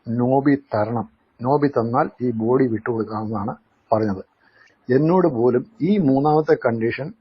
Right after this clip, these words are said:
എന്നോട് പറഞ്ഞിരുന്നില്ല. ഞാൻ മിനിയാന്നാണ്, അതോ നാലാം നാളാണോ ഞാൻ ഈ വിവരം പറയണം. ഞാൻ പക്ഷേ വിവരം അറിഞ്ഞ, പക്ഷേ ഞാൻ ആരോടും വെളിയിൽ ഞാൻ വിട്ടില്ല.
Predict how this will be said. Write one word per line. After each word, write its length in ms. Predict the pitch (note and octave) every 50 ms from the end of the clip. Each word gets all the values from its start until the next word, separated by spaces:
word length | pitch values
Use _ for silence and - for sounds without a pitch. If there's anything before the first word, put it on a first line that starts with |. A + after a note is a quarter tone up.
| _ _ A2
എന്നോട് 260 | A2 A2+ A#2 A#2 A#2 -
പറഞ്ഞിരുന്നില്ല. 680 | A2+ - A2+ B2+ C3 C3 C3+ C3+ A#2 A2+ C3 D#3+ F#3+ - _ _ -
ഞാൻ 260 | A#2+ A#2+ B2 C3 B2+ B2+
മിനിയാന്നാണ്, 800 | C3 C#3 C#3+ D3 D3 D#3 D#3 D3+ D3 C#3 C3+ C#3+ D3 D3+ F#3 - _ -
അതോ 300 | C3 C3 C#3 D3+ D#3 D#3
നാലാം 300 | C#3+ C3+ C3+ C#3 C#3+ C#3+
നാളാണോ 440 | D3 C#3+ C#3 B2+ B2 B2+ D3 - - - _ _ _ _ - A#2+
ഞാൻ 180 | B2 A#2+ B2
ഈ 20 | A#2+
വിവരം 280 | A#2+ A#2+ B2 B2 -
പറയണം. 220 | B2 B2 B2 B2 B2
ഞാൻ 140 | B2+ B2
പക്ഷേ 160 | A#2+ - - - - - - _ -
വിവരം 200 | C3 C#3 C#3+ C3
അറിഞ്ഞ, 180 | C3 C3 C3+ C#3
പക്ഷേ 180 | B2+ - D3
ഞാൻ 200 | C#3+ B2+ B2+ B2+
ആരോടും 440 | B2 B2 B2+ C3+ C#3 D3 D3 D#3 D#3 - _ _ _ _ _ _
വെളിയിൽ 440 | C#3 C#3 D3 D3+ D#3+ E3+ F3 E3+ D#3+
ഞാൻ 120 | D3+ D3 C#3+
വിട്ടില്ല. 420 | C#3 C3 - - B2+ A2 G#2+ -